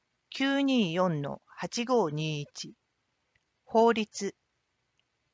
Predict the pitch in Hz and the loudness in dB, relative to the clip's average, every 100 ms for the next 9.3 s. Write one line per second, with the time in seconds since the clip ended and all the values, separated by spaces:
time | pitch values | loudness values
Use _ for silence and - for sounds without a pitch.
0 | _ _ _ - 190 214 262 214 160 139 | _ _ _ -4 2 6 6 4 0 -10
1 | - - 160 - 220 226 190 135 113 _ | -14 -8 -8 -6 -2 0 0 -4 -10 _
2 | _ _ _ _ _ _ - 196 - - | _ _ _ _ _ _ -4 -2 -4 -2
3 | 208 202 - 190 - 240 220 175 - 165 | 0 0 -4 -10 -4 0 2 0 -4 -12
4 | 135 - - 240 214 196 143 139 139 - | -12 -10 2 2 2 0 -2 -6 -8 -6
5 | 143 - - 160 165 - - 147 _ _ | -4 -4 -6 -2 -2 -4 -10 -14 _ _
6 | _ _ _ _ _ _ _ _ _ - | _ _ _ _ _ _ _ _ _ -4
7 | 254 262 - 196 170 151 - 135 139 196 | 0 0 0 0 0 -6 -10 -8 -6 -2
8 | 220 233 - 220 160 - 170 175 185 - | 0 -2 -6 -10 -8 -2 -2 -2 -6 -12
9 | _ 135 123 | _ -12 -12